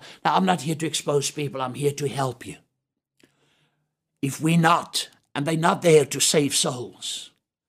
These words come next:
to get the mission out, love the Lord your God with all of your heart,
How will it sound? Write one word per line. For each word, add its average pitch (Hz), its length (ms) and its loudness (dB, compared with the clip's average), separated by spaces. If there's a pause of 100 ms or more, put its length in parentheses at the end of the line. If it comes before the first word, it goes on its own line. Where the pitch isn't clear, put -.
(720)
to 131 100 -8
get 151 400 0 (100)
the - 80 -4
mission 151 540 2
out, - 400 -6 (920)
love 160 440 2
the - 100 2
Lord 127 300 0
your 139 120 -4
God - 340 -4
with 143 200 -12
all 143 200 -8
of 143 140 -14
your 151 100 -10
heart, 139 300 -2